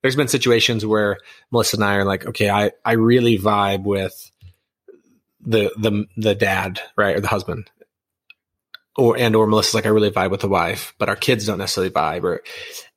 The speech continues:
and so there's, I think it's interesting to have relationships where you, you have personal friends that really you vibe with, but also, yeah, they, they challenge you and they inspire you and they motivate you. And,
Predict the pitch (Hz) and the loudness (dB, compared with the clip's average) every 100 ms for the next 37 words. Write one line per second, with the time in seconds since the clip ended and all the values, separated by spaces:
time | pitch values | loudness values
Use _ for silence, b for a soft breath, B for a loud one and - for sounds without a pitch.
0 | _ _ - 143 156 147 131 156 131 151 | _ _ -2 0 2 2 0 0 0 2
1 | 147 139 135 - 131 120 110 - 110 117 | 0 2 0 2 2 2 0 -2 0 0
2 | 107 113 110 110 107 - 101 - 110 101 | 0 2 2 2 0 0 0 -2 0 0
3 | 98 107 113 107 104 101 95 - 151 - | 0 0 2 0 -2 -4 -6 -2 -2 -2
4 | 95 - - 101 131 170 - - _ _ | -6 -6 -4 -2 0 -2 -4 -10 _ _
5 | _ _ - - 110 127 117 120 110 101 | _ _ -6 -2 0 2 2 4 2 -2
6 | _ _ _ _ _ _ - 117 104 98 | _ _ _ _ _ _ -2 0 2 0
7 | 123 139 147 - 110 104 - 110 104 117 | 2 2 2 0 2 2 2 2 2 2
8 | 104 98 - B B B B _ _ _ | 2 -2 -4 B B B B _ _ _
9 | - 110 101 101 - 120 101 101 95 95 | -2 2 2 0 -2 -2 -2 -2 -4 -6
10 | 98 90 110 - 101 98 98 98 98 101 | -4 -4 -4 -2 0 0 0 -2 -4 -4
11 | 101 107 104 95 85 104 101 98 90 | -2 0 0 0 0 -2 -2 -4 -6